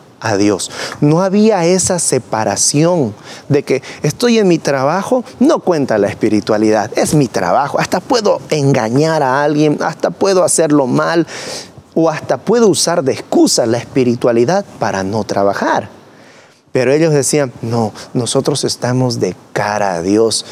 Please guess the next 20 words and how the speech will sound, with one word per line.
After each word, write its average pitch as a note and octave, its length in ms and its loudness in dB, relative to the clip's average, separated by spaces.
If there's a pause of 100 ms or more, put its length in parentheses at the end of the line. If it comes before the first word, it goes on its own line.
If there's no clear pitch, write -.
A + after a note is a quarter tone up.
(280)
ya G#2+ 100 -4
que G#2 160 -2
si - 180 0
a-, F#2+ 120 -2
coméis A2+ 760 -2
o A2 100 2
bebéis, A2+ 560 0
hacerlo A2+ 480 0 (140)
todo C#3+ 360 2
para G2 280 -2
la G2 180 2
gloria A2 320 2
de G2+ 140 0
Dios. G#2+ 260 0 (260)
Camina D3+ 640 2
en C3 80 0
el A#2 160 0
temor C3 400 0
de B2 140 0
Jehová". A2 400 -2